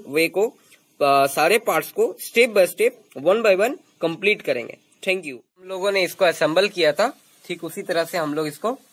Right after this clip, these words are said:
डीअसेंबल, disassemble किया था, वैसे हम लोग डीअसेंबल करेंगे। इसके cover को लगाना हो, सारा चीज clear हो। Normally मैं आपको बता दूं कि आप एक running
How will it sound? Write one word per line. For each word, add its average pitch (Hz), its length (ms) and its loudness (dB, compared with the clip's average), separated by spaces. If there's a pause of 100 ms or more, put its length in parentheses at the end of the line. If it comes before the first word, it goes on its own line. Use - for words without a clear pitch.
(140)
डीअसेंबल, 160 540 -2 (640)
disassemble 175 520 -2
किया 165 200 -4
था, 180 100 0
वैसे 180 260 -2
हम 165 140 -2
लोग 208 240 -4
डीअसेंबल 131 480 -6
करेंगे। 123 460 -10
इसके 139 240 -6
cover 151 320 0
को 214 220 -6 (720)
लगाना 151 360 0
हो, 185 200 -4 (200)
सारा 147 240 2
चीज 151 220 -12
clear 160 300 -2
हो। 185 100 -6 (400)
Normally 160 380 0
मैं 196 140 4
आपको 190 240 0
बता 185 260 4
दूं 202 160 2
कि 208 220 -6
आप 170 320 4
एक 170 180 -4
running 170 440 -2